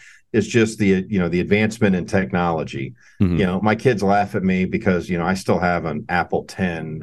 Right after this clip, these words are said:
Speaker 1: uh, iPhone.
Speaker 2: Oh, how dare you? You
Speaker 1: That's
Speaker 2: know?
Speaker 1: ancient,
Speaker 2: Yeah.
Speaker 1: you know? And so when they've got the fourteen Max Pro, whatever, whatever, and, you know, yeah, the pictures are awesome and everything, but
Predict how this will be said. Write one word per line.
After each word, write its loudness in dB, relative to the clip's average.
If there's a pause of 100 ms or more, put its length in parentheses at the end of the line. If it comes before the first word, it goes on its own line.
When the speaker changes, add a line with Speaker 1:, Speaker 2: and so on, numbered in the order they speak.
Speaker 1:
uh, -8 (140)
iPhone. -4
Speaker 2:
Oh, 4
how 2
dare 2
you? -4 (100)
You 0
Speaker 1:
That's 4
Speaker 2:
know? 2
Speaker 1:
ancient, 0
Speaker 2:
Yeah. 4
Speaker 1:
you -6
know? -8 (500)
And 4
so 4
when 2
they've 2
got 0
the -6
fourteen 2
Max 0
Pro, 2
whatever, 0
whatever, 2 (360)
and, 2
you 4
know, 2
yeah, 2
the -4
pictures -2
are 2
awesome 0
and 2
everything, 0
but 0